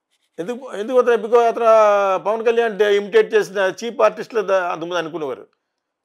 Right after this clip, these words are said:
పవన్ కళ్యాణ్ కా-, ఇమిటేట్ చేయడానికి పవన్ కళ్యాణ్కి చెప్పాను, "నువ్వు మీ అన్నయ్య చిరంజీవిని ఇమిటేట్ చేస్తే నువ్వు సినిమాల్లోకి యాక్టింగ్ వద్దు, డైరెక్షన్ రా" అన్నాను. థర్టీ ఫోర్ ఇయర్స్ బ్యాక్ వాళ్ళ అన్నయ్య నా దగ్గర పంపిస్తే,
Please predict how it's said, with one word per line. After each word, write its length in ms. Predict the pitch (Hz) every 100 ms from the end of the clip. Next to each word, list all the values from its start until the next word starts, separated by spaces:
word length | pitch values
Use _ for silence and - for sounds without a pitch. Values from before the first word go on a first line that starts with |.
| _ _ _ _ _ _ _
పవన్ 180 | 185 214
కళ్యాణ్ 340 | 226 226 220 208
కా-, 160 | 214
ఇమిటేట్ 340 | 202 196 202 196
చేయడానికి 300 | 190 165 135
పవన్ 260 | 147 190
కళ్యాణ్కి 400 | 214 240 269 254
చెప్పాను, 280 | 220 185 131 110 _ _ _ -
"నువ్వు 120 | 175
మీ 120 | 170
అన్నయ్య 280 | 165 185 214
చిరంజీవిని 560 | 185 175 208 214 220 196
ఇమిటేట్ 320 | 185 208 180
చేస్తే 280 | 190 - 233
నువ్వు 180 | 233
సినిమాల్లోకి 500 | 196 185 190 196 202
యాక్టింగ్ 380 | 175 180 - 190
వద్దు, 160 | 175 139
డైరెక్షన్ 500 | 139 165 170 180 147
రా" 120 | 143
అన్నాను. 240 | 131 98 _ _ _ _ _ _ _ _ _ _ -
థర్టీ 320 | 165 - 180
ఫోర్ 260 | 196 160
ఇయర్స్ 260 | 165 180 -
బ్యాక్ 260 | 139 131 - _ _ _ _ _ _
వాళ్ళ 160 | 127 127
అన్నయ్య 220 | 127 156
నా 100 | 143
దగ్గర 240 | 139 143 147
పంపిస్తే, 560 | 131 120 123 _ 123